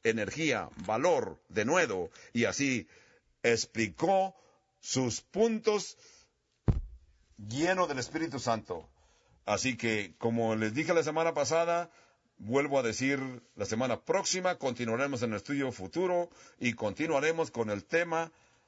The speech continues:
dando testimonio de la presencia del Espíritu Santo,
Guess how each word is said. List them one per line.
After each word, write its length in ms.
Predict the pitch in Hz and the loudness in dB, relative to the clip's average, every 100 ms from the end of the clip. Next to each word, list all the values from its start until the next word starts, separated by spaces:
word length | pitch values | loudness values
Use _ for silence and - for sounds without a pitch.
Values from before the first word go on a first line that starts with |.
| _ _ _ _ | _ _ _ _
dando 520 | 98 127 160 160 165 165 | -2 0 2 4 2 2
testimonio 1000 | 131 120 - 107 113 202 208 208 202 - _ | -2 -2 -2 -2 0 0 0 -4 -4 -10 _
de 160 | 98 107 | -4 0
la 200 | 143 151 | 2 0
presencia 720 | 113 101 165 175 139 156 156 - _ - | -2 -2 0 -2 0 -2 -2 -8 _ -8
del 220 | 107 110 | -2 0
Espíritu 580 | 101 - 131 135 123 127 | 0 -2 -2 -2 -2 -4
Santo, 560 | - 113 101 - 85 | -2 -2 -2 -4 -6